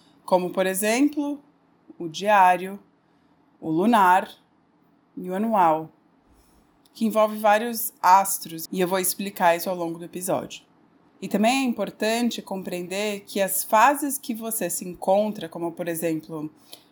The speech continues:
a fase que você se encontra em relação ao seu negócio, à sua faixa etária,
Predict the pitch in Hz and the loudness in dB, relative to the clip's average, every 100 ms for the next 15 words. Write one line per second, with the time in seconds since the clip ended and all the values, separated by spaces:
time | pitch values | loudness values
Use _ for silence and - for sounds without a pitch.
0 | _ - 180 185 208 214 196 196 202 196 | _ -8 2 4 4 0 -8 -8 -6 -6
1 | 202 190 - 190 185 190 185 185 190 185 | -6 -4 -4 -4 -4 -6 -6 -2 0 0
2 | 208 185 180 190 185 185 185 185 185 170 | -2 -4 -4 -6 -8 0 2 4 2 -2
3 | - 170 165 - _ _ _ 185 196 208 | -8 -12 -16 -20 _ _ _ -4 -2 0
4 | 214 214 233 226 - 196 196 185 180 175 | 2 2 0 2 6 8 8 6 2 -6
5 | 175 | -8